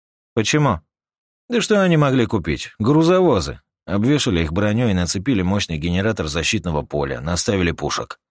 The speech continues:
И никто даже не удосужился проверить, как это все будет работать в бою. Да чего там, уверен, даже учения не проводили. Круто выглядит, и ладно».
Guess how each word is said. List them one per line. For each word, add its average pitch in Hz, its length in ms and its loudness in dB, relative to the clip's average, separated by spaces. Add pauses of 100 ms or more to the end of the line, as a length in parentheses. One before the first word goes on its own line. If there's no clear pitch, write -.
(600)
И 85 100 0
никто 107 300 2
даже 95 280 2
не 90 120 2
удосужился 98 680 0
проверить, 85 600 -2
как 90 240 -2
это 78 160 -8
все 85 220 -2
будет 85 360 -2
работать 82 460 -4
в 64 100 -14
бою. 80 420 -2 (500)
Да 113 140 0
чего 139 280 2
там, - 260 -8 (320)
уверен, 123 380 2
даже 123 260 2
учения 123 440 2
не 101 100 2
проводили. 82 580 -2 (440)
Круто 190 300 2
выглядит, 107 580 2
и 120 160 0
ладно». 80 480 0